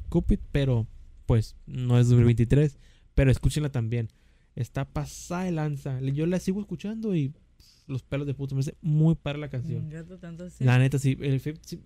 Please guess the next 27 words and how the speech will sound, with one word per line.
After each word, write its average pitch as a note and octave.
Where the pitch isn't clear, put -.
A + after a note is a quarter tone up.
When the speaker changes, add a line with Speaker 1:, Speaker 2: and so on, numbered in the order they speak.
Speaker 1:
o C#3
sea, A#2+
no, B2+
no D3
sé E4+
cómo B3+
se B3+
llaman A3+
las G3+
fifty G3
fifty. G#3+
No C#3+
sé, E3+
no D#3
te E3
sé D3+
distinguir D3+
a D#3
ni D3
una, E3
pero C3
las B2
canciones B2+
sí C#3
están C3
muy B2
padres. G#2+